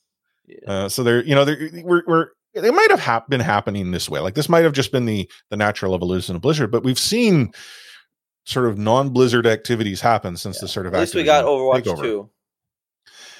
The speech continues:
Speaker 2: And, and over this period of time, we've also seen, like, the consolidation of many roles within sort of the Activision,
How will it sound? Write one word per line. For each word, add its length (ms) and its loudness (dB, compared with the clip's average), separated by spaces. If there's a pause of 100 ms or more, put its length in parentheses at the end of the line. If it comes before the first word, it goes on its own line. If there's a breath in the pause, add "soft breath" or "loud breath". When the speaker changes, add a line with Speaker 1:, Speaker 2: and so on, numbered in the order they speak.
(120)
Speaker 2:
And, 400 -2 (160)
and 160 -2
over 280 2
this 180 -2
period 240 -2
of 80 -2
time, 340 2
we've 160 0
also 280 2
seen, 340 -4
like, 260 -2 (320 loud breath)
the 80 -2
consolidation 840 2
of 80 -4
many 180 -4
roles 340 -2
within 220 -10
sort 180 -6
of 40 -10
the 100 -4
Activision, 760 -4